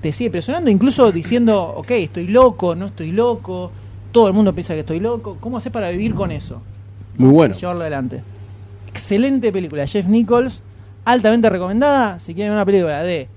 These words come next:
Speaker 1: Michael Shannon, donde no hace de villano.
Speaker 2: <laughs>
Speaker 1: Take Shelter, ya saben, ¿eh? Listo, lo dejamos ahí.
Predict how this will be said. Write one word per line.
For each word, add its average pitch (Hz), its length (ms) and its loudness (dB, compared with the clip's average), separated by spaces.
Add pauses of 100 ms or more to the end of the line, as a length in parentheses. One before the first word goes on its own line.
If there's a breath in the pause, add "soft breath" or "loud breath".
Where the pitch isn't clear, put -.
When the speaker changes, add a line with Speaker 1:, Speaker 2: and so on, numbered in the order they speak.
(300 soft breath)
Speaker 1:
Michael 196 320 0
Shannon, 277 480 -4 (400)
donde 165 160 -2
no 196 140 -2
hace 208 160 -8
de 180 80 -6
villano. 131 340 -10 (320)
Speaker 2:
<laughs> - 520 -2 (340)
Speaker 1:
Take 233 140 2
Shelter, 143 420 -10 (220)
ya 220 140 2
saben, 156 320 -2
¿eh? 269 120 0 (180)
Listo, - 240 -10 (220)
lo 147 100 -2
dejamos 160 320 -2
ahí. 135 100 -2